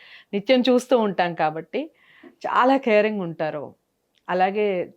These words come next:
చాలా ఈ చిన్న విషయానికి బాగా హర్ట్ అయిపోతారు. ఇంత సింపుల్ విషయానికి ఇంత గందరగోళం ఎందుకు సృష్టిస్తున్నారు వీళ్ళు, ఇంత దానికి ఇంత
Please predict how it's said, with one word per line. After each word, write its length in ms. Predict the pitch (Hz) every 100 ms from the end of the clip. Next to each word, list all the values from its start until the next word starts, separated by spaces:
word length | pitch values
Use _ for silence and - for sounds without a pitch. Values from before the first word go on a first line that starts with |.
| -
చాలా 500 | 143 107 202 220 208
ఈ 240 | - 214 202
చిన్న 440 | 196 262 269 311
విషయానికి 480 | 302 - 247 226 220
బాగా 440 | 170 151 196 226
హర్ట్ 320 | 196 196 190
అయిపోతారు. 500 | 202 165 147 - 135 - _ _ - _ -
ఇంత 240 | 226 240 330
సింపుల్ 380 | - 277 269 302
విషయానికి 520 | 294 - 269 269 277
ఇంత 300 | 240 233 247
గందరగోళం 540 | 247 240 247 262 262
ఎందుకు 260 | 247 226 254
సృష్టిస్తున్నారు 800 | 233 254 - 240 - 220 214 202
వీళ్ళు, 340 | 202 196 190
ఇంత 280 | 190 190 208
దానికి 400 | 202 208 214 208
ఇంత 280 | 202 220